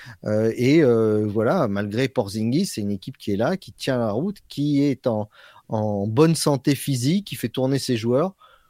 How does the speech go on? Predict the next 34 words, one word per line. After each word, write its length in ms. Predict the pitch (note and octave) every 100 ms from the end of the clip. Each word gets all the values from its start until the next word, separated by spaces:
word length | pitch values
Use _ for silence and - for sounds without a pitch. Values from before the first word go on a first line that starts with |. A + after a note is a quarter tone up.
| _ _
qui 240 | - C#3 C3+
a 240 | C#3+ C#3+
une, 180 | B2+ B2+
une, 300 | B2 A#2+ B2
une 260 | B2 A#2+ A#2
différence 520 | B2 C#3+ C3 C#3 B2
de 100 | C3+
points, 320 | A#2+ C#3+ C#3+
une 140 | B2+
des 100 | A#2
plus 240 | A2 B2+ A#2+
incroyables 560 | A2+ - B2+ C3 C3
de 80 | A2+
l'histoire 480 | A2 G#2+ A#2+ A#2+ A#2
de, 220 | A2 G#2
de, 160 | G#2 G#2
de 100 | G#2+
la 140 | G#2+
N 120 | A2
B 200 | A2+ A2+
A 20 | A#2
pratiquement, 540 | A2 - - A#2+ B2
qui 100 | G#2+
gagne 220 | G#2+ G2+
tous 140 | - D#3+
ses 200 | D3 C#3
matchs 240 | C#3 C#3
sur 140 | G#2+
quatre-vingt-deux 600 | G2+ A#2 B2 A#2+ B2 B2+
par 220 | B2+ G#2 G2
une 120 | G#2+
moyenne 360 | A2 A2+ B2
pratiquement 540 | A#2 G2 - G#2 A#2 A#2
de, 180 | G2+